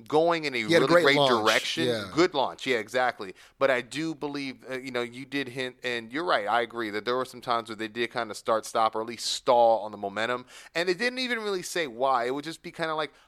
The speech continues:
Speaker 1: "Oh, he's back on T V," you know,
Speaker 2: Well,
Speaker 1: and, and it,
Speaker 2: like,
Speaker 1: there
Speaker 2: they, they,
Speaker 1: wasn't,
Speaker 2: like,
Speaker 1: like, any
Speaker 2: like,
Speaker 1: context to, like,
Speaker 2: yeah.
Speaker 1: maybe two, three weeks of him not mixing it up, you know, uh,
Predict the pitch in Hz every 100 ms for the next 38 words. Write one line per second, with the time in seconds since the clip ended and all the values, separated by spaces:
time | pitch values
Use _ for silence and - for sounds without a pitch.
0 | _ 202 196 165 147 175 147 143 - 139
1 | 131 160 107 85 - _ - 135 131 131
2 | 139 139 151 151 156 156 156 160 165 156
3 | 160 147 143 131 131 127 120 104 _ _
4 | _ - 185 143 139 - 147 135 - -
5 | 135 120 165 127 123 107 - 151 139 131
6 | 131 131 - 123 123 120 120 117 - -
7 | - 131 135 - 127 127 135 131 127 123
8 | 117 127